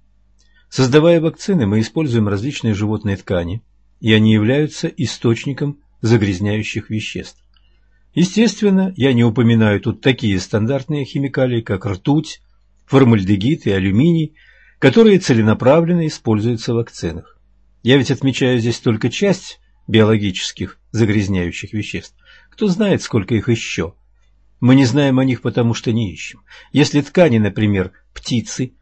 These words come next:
используются для производства вакцины, сколько возможных возбудителей может попасть в вакцину, мы не знаем.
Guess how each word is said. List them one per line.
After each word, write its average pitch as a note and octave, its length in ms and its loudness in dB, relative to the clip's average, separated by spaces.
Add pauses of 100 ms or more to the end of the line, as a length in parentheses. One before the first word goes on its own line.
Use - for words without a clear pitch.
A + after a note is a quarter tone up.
(180)
используются B2 680 4
для A2 160 2
производства C3 580 0
вакцины, G2+ 540 -4 (300)
сколько G3+ 460 2
возможных D#3+ 720 0
возбудителей C3 800 0
может F#2 320 -4
попасть A#2 340 -4
в - 40 -12
вакцину, G2+ 380 -6
мы G#2 140 0
не E3 120 -2
знаем. D3+ 440 -6